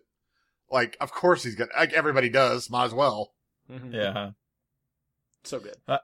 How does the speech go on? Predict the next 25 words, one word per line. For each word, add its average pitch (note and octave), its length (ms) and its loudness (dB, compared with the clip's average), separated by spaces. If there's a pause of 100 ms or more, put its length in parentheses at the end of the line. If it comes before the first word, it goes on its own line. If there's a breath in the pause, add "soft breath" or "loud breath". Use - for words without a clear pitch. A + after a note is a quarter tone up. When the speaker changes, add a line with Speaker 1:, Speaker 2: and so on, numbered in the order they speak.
Speaker 3:
I'd C#3 140 4
like D#3+ 200 6
to C3 100 -4
think B2 200 -2
of G#2+ 80 -4
it F#2+ 120 -2
more G2+ 180 0
like F#2+ 180 -4
he G#2 60 -16
probably F#2+ 260 -6
knows F#2+ 200 -4
his F#2 160 -10
audience, F#2+ 440 -4
or F2+ 120 -6
then F2+ 140 -14
he's F2+ 120 -16
just F#2 160 -12
got F2+ 140 -8
an D#2+ 140 -18
ego. F2+ 540 -10 (280)
Speaker 1:
Both A#3+ 320 8
kind A#3 140 4
of F3 80 0
fit, - 240 -4
though. F2 240 -12